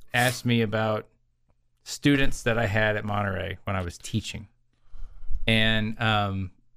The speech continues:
<laughs> at one point, I, I don't remember the nurse saying this, but the nurse said,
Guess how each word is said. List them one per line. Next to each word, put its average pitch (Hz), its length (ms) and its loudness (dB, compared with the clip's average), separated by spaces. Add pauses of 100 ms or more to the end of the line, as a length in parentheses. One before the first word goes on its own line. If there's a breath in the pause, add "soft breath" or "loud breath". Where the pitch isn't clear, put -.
(320)
<laughs> - 640 0
at - 160 8
one 160 220 2
point, 147 520 -2 (1000)
I, 147 240 6
I - 20 2
don't 151 160 0
remember 131 240 -2
the 113 100 -2
nurse 110 220 0
saying 101 220 -4
this, 98 180 -6
but - 280 -4 (340)
the 123 120 -2
nurse 113 280 0
said, 101 340 -4